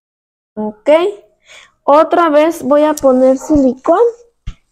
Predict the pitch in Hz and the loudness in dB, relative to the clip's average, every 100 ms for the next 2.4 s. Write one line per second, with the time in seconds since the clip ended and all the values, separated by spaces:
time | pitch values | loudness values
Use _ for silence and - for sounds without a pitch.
0 | _ _ _ - _ _ - _ - 262 | _ _ _ -20 _ _ -20 _ -12 -4
1 | 240 240 247 269 285 285 285 294 302 302 | 0 2 2 2 0 0 -2 -2 -2 0
2 | 330 339 - 349 | 0 0 -2 -2